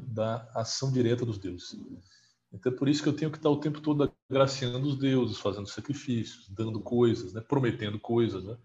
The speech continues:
A religião romana, por exemplo, ela não, ela não tinha uma moralidade, tá? A moralidade romana era cívica,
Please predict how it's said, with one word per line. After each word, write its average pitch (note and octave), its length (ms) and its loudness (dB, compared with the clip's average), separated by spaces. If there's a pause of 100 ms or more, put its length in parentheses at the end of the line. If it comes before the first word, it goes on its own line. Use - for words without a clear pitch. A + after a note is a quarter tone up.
(640)
A C#3+ 100 -6
religião D#3+ 340 4
romana, C3+ 400 4
por C3 140 0
exemplo, B2 300 0
ela A3+ 80 -4
não, A#3+ 100 -4
ela F3+ 180 0
não A#3 80 -4
tinha G3+ 200 -2
uma F#3+ 80 0
moralidade, A#2 720 6
tá? A2+ 140 -4
A A2+ 40 -2
moralidade B2+ 520 0
romana C#3 320 -2
era E3+ 100 0
cívica, C#3 560 -4